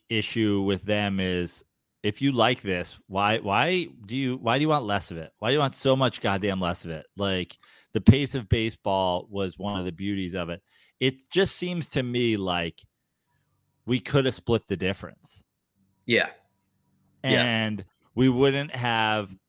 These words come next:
Speaker 1: already had multiple guys thrown out of games. We wouldn't have had multiple innings ending on, uh, pitch clock
Speaker 2: Pitch
Speaker 1: things.
Speaker 2: clock violation.
Speaker 1: And
Speaker 2: That's just so lame.
Speaker 1: and
Speaker 2: What if a World
Speaker 1: also
Speaker 2: Series ends on a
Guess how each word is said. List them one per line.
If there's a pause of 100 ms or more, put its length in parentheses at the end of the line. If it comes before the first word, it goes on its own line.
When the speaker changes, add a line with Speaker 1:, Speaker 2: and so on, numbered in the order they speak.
Speaker 1:
already
had
multiple
guys
thrown
out
of (220)
games.
We
wouldn't
have
had
multiple
innings (120)
ending
on, (760)
uh, (160)
pitch
clock
Speaker 2:
Pitch
Speaker 1:
things.
Speaker 2:
clock (420)
violation.
Speaker 1:
And
Speaker 2:
That's
just (160)
so
lame. (220)
Speaker 1:
and
Speaker 2:
What
if
a (100)
World
Speaker 1:
also
Speaker 2:
Series (140)
ends
on
a